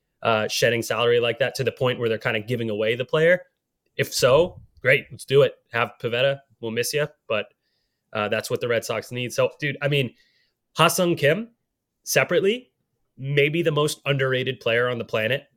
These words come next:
Like, I don't think people realize how good this guy is. I had somebody telling me that Alex Verdugo was just as good.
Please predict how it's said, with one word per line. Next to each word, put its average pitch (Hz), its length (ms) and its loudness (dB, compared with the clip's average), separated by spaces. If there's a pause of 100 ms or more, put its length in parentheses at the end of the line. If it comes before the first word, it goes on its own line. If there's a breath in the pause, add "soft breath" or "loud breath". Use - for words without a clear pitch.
Like, 127 180 -4
I 135 100 2
don't 143 240 2
think 123 280 -4
people 123 320 -6
realize 117 480 0 (400)
how 123 220 0
good 110 420 -2 (280)
this 127 180 -2
guy 110 200 0
is. 110 360 -4 (600)
I 143 100 4
had 156 180 -2
somebody 139 340 0
telling 131 320 -4
me 143 120 -4
that 117 200 0
Alex 117 360 -2
Verdugo 113 500 0
was 113 180 -4
just 110 360 -6
as 120 180 -2
good. 113 320 -2